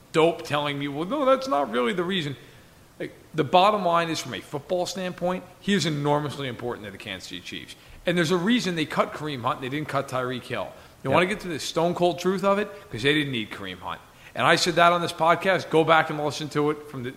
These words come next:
Speaker 1: after he got cut. They didn't need him. They didn't need Kareem Hunt because that team was, is and was built around the triumvirate of Kelce, Hill, and Mahomes.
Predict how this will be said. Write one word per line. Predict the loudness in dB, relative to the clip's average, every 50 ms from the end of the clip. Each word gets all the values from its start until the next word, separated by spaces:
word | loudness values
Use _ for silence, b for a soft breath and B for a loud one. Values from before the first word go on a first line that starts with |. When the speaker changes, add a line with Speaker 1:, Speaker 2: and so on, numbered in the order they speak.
| -10 -4
Speaker 1:
after | -2 0 0 0 -2 -4
he | -4 0
got | 0 0 0 -2
cut. | -4 -8 -8 -10 B B B B B B B
They | 6 6
didn't | 6 6 2
need | 2 2 0 0
him. | -2 -6 -10 -16 -20 -20 -20 _ -20 -20 -20 b b b b b b
They | 2 2 4
didn't | 4 4 4 4
need | 4 4 2 2
Kareem | 0 -2 -2 -2 -2 -4
Hunt | -4 -6 -6 -6 -8 -14 -20 -20 -20 -20 -14 -6
because | -4 -2 2 4 4 4 4 0 -6 -2
that | 0 2 2 2 0 -2
team | -2 -2 -2 0 -2 -4 -4 -6 -6
was, | -6 -6 -6 -8 -10 -8 -4
is | -2 0 2 0 0 -2 -6 -8 -6 -6
and | -4 -2 0 2
was | 4 6 6 6 4 2 -4 -8 -10 -6
built | 0 2 2 2 0 0
around | -2 0 0 -2
the | -2
triumvirate | -4 -2 0 0 0 0 -2 -4 -6 -8 -8
of | -10 -10
Kelce, | -4 2 2 2 2 2 -2 -4
Hill, | -4 0 0 0 0 0 -4
and | -6 -8 -6
Mahomes. | -6 -6 -6 -8 -10 -14 -18